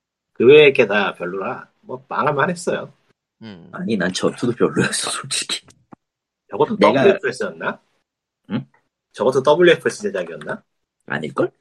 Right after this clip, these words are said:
Speaker 1: 아닌가?
Speaker 3: 다른 데일 거야, 에코즈 오브 마나는.
Speaker 1: 아니었나? 찾아보면 되지.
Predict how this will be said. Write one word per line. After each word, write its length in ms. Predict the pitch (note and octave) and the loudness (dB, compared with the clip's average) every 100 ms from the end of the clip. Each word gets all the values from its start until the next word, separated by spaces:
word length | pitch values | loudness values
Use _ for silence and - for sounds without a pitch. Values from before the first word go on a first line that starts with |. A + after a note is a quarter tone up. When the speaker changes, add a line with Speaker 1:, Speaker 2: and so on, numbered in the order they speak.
| _ _ _ _ _ - | _ _ _ _ _ -16
Speaker 1:
아닌가? 200 | E2 - | -6 -4
Speaker 3:
다른 140 | G2 G2 | -2 -2
데일 120 | C3+ | -6
거야, 380 | - A1 A1+ - _ _ | -8 -10 -10 -14 _ _
에코즈 320 | C#3 - E2+ | -12 -8 -6
오브 240 | D#2+ C2+ C2 | -8 -8 -16
마나는. 360 | A1 B1+ A1 - _ _ _ _ _ _ _ _ - | -12 -12 -14 -20 _ _ _ _ _ _ _ _ -18
Speaker 1:
아니었나? 480 | D3+ D#3 - - - _ _ _ _ | -14 -14 -14 -16 -16 _ _ _ _
찾아보면 400 | B2+ B2 G#2 F2 | -10 -10 -10 -14
되지. 280 | - - | -20 -20